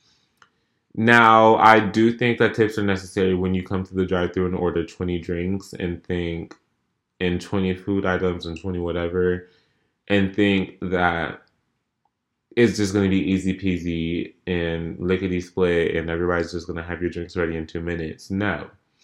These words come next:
I think then, even if it's just a singular dollar, I really do think a tip is not ne-,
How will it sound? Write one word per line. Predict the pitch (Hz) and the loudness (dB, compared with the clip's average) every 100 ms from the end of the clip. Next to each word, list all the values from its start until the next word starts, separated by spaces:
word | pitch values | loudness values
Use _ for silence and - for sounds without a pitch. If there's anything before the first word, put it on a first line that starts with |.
| _ _ _ _ _ - | _ _ _ _ _ 6
I | 107 110 | 6 6
think | - 117 113 98 95 | 4 0 0 -2 2
then, | 104 104 98 | 2 2 0
even | 98 98 98 | 0 0 0
if | 95 | 0
it's | 101 92 | -2 -2
just | 95 92 | -6 -6
a | |
singular | 90 92 87 87 82 | -8 -6 -2 -2 -2
dollar, | 85 82 82 82 - | -2 -2 0 -2 -4
I | 82 | -4
really | 80 85 85 | -2 -2 -2
do | 80 82 | -2 -4
think | 87 82 | -6 -8
a | 82 | -8
tip | - 82 80 - | -6 -6 -6 -8
is | 82 80 78 78 80 _ _ _ _ - _ - | -6 -4 -6 -12 -20 _ _ _ _ -20 _ -4
not | 104 107 107 92 | 2 2 2 0
ne-, | 95 95 | 2 2